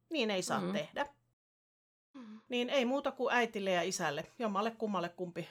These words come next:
Speaker 1: kumpi tuntuu, että sille voisi sen sanoa, niin sanoo sen. Ja
Speaker 2: Mm.
Speaker 1: vaikka olisi uhka päällä,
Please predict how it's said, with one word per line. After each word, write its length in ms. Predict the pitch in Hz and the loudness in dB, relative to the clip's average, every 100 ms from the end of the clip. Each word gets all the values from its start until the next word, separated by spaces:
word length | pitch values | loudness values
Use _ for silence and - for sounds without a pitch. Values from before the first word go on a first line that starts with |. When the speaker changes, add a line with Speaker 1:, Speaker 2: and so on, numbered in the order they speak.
| - | -6
Speaker 1:
kumpi 240 | 208 180 | -4 -4
tuntuu, 420 | 180 185 165 151 | -2 -4 -2 -4
että 220 | 160 - 160 | -4 -6 -12
sille 340 | - 170 151 160 | -8 -6 -4 -4
voisi 200 | 156 - | -6 -6
sen 180 | 156 | -6
sanoa, 400 | 170 175 139 - | -4 -2 -2 -6
niin 160 | - 202 | -6 -6
sanoo 460 | - 196 151 135 - | -2 -2 -2 -6 -6
sen. 400 | 240 269 294 - _ _ _ _ _ 320 | -4 -2 -4 -12 _ _ _ _ _ 6
Ja 80 | |
Speaker 2:
Mm. 60 | 311 | 10
Speaker 1:
vaikka 380 | 269 190 190 254 | 10 8 6 6
olisi 360 | 302 294 - - | 8 6 2 0
uhka 520 | 285 214 - - 180 - _ _ - | 2 0 -2 4 4 2 _ _ 0
päällä, 460 | 170 147 151 160 | 2 4 2 -2